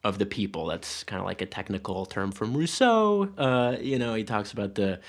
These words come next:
the general will versus the will of all, where, you know, the, the will of all is just this kinda, like,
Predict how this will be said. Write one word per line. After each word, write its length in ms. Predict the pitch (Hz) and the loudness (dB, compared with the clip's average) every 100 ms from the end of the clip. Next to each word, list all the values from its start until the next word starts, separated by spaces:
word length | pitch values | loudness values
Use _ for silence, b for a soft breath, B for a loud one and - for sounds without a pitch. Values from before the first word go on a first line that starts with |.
| B B B B B | B B B B B
the 160 | - 139 | 4 4
general 500 | - 143 127 127 117 | 8 8 10 8 8
will 260 | 127 117 | 8 8
versus 360 | 107 113 107 107 | 6 4 2 -2
the 100 | 110 | -2
will 280 | 95 107 98 | 2 4 4
of 120 | 95 | 0
all, 500 | - 90 82 67 69 - | -2 0 0 0 -4 -8
where, 160 | - | -10
you 220 | 64 - 69 | -10 -10 -10
know, 100 | 50 - | -10 -12
the, 160 | - 53 - - | -12 -12 -16 -12
the 80 | - | -2
will 140 | 113 | 2
of 100 | 104 | 2
all 160 | 98 98 | 2 0
is 80 | 95 | 0
just 240 | 95 - | -4 -6
this 160 | 101 - | -10 -8
kinda, 180 | 95 98 | -6 -6
like, 140 | 95 | -8